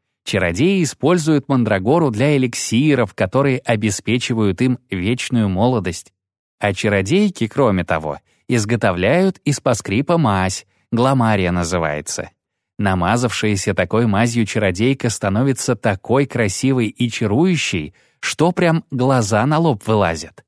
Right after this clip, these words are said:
А еще следует вам знать, что мандрагора сильные афродизионные свойства имеет,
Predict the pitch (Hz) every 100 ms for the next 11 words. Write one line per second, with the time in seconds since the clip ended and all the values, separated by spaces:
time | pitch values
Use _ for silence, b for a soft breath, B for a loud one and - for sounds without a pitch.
0 | _ _ _ 92 92 90 - 190 202 123
1 | 95 98 95 92 95 90 82 - - 104
2 | 98 98 95 165 190 110 - 156 190 185
3 | 180 - 156 - 180 170 165 160 127 120
4 | 117 117 104 123 110 104 110 107 104 98
5 | 92